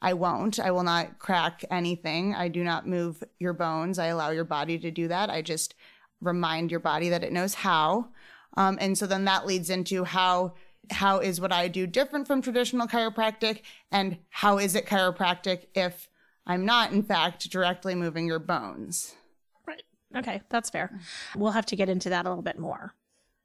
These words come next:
Speaker 2: because, you know, that's what we do here. So the most, single most important question that is in the first part of this interview is your favorite curse word.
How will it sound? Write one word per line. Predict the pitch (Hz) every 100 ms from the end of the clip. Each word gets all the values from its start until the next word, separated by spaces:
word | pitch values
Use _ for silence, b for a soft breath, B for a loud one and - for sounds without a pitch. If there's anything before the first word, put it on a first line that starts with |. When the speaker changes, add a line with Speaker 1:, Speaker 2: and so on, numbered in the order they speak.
| _ -
Speaker 2:
because, | 180 160
you | 180
know, | 165 - - _ _ _ _ _ _
that's | 175 -
what | -
we | 175
do | 233
here. | 220 165 - B B B B
So | - 262 220 208 202 -
the | 202 220 294
most, | 311 254 233 220 -
single | - 359 339
most | 247 208
important | 202 202 175 175
question | 170 - - 165 - _ _ _ _ _ -
that | 185 170 - - -
is | 190 180
in | 180
the | 170
first | - 190 -
part | 180 170
of |
this | 175 -
interview | 180 170 160 156
is | - 170 160 175 -
your | 190 175
favorite | 180 -
curse | - -
word. | - -